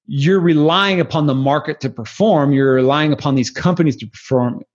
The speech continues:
to perform in order to give you an investment. And so your risk is a lot higher. So, so you want your portfolio to be, uh, the, uh, the percentage of your portfolio to be a lot smaller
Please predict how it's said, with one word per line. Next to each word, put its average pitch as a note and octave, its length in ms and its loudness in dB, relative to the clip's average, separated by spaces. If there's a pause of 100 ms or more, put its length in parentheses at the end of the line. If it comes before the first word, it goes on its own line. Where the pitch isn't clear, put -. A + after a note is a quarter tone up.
(180)
to C3+ 100 0
perform C#3+ 460 0
in B2+ 120 -4
order B2+ 220 0
to A2+ 100 -6
give B2 240 0
you B2+ 220 2
an A2 60 -4
investment. G#2 580 -6 (560)
And C3 180 0
so D3+ 80 0
your B2+ 200 2
risk C#3+ 320 0
is C3 100 2
a B2 80 2
lot A2+ 240 0
higher. A#2+ 300 -4
So, B2 240 -2 (240)
so - 160 -2
you D3+ 160 4
want F3+ 260 0
your E3+ 80 2
portfolio F3 480 0
to C#3+ 80 0
be, C3 260 0
uh, A#2+ 260 -2 (520)
the, - 180 -2
uh, B2 380 0
the C3 80 -2
percentage E3 540 0
of B2+ 160 0
your B2 100 2
portfolio B2+ 580 -2
to A#2+ 160 -10
be B2+ 80 2
a A#2 80 0
lot C3 380 -2
smaller C3+ 960 0